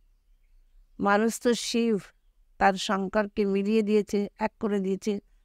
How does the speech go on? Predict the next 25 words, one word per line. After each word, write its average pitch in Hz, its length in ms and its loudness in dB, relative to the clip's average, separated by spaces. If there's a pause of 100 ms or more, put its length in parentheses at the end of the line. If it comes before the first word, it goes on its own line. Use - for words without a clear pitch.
(120)
বলে, 226 180 2
"শঙ্কর 214 480 -2
নয়ন 202 400 0
মেলেন, 214 380 2
তখন 196 360 -2
বিনাশ 180 460 -4
হয়ে - 140 -8
যায়।" - 380 -14 (720)
এখন 226 360 2
বিনাশ 214 420 2
তো 226 120 2
বোমা, 196 360 0
ন্যাচারাল 202 500 -2
ক্যালামিটি, 190 600 -2 (100)
প্রাকৃতিক 196 560 -2
দুর্জয় 196 420 -2
দ্বারাই 190 360 2
তো 214 160 -4
সংগঠিত 190 600 -4
হয়। 180 420 0 (640)
শিব 247 340 -2
আর 233 140 4
শঙ্কর 208 540 -2
মহাদেব 202 500 0
বলে, 156 360 -8